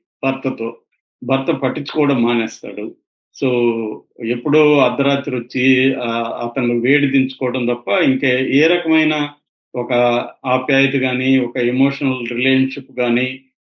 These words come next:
అఫెక్షన్ కానీ ఇవేమి ఉండవు. So దాంతో ఏమవుతుందంటే మాకు అవి ఎక్కడ దొరుకుతాయో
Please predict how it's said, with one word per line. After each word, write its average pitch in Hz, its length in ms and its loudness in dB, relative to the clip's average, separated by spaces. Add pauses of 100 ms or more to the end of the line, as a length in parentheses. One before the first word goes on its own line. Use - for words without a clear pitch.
(160)
అఫెక్షన్ 135 500 2
కానీ 135 220 4
ఇవేమి 131 340 2
ఉండవు. 120 420 -2 (880)
So 185 340 0
దాంతో 175 320 2
ఏమవుతుందంటే 175 720 2
మాకు 156 320 -4
అవి 156 240 4
ఎక్కడ 180 280 0
దొరుకుతాయో 160 840 0